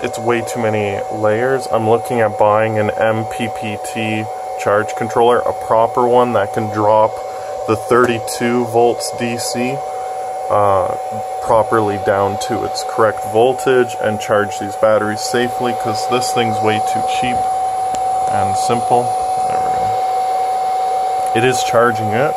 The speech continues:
quite rapidly, yeah, five amps.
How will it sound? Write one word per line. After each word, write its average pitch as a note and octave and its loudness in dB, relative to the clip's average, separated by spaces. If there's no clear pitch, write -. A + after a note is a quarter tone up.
quite B2+ 0
rapidly, A2 2
yeah, G#2+ 2
five A2+ 4
amps. A2 2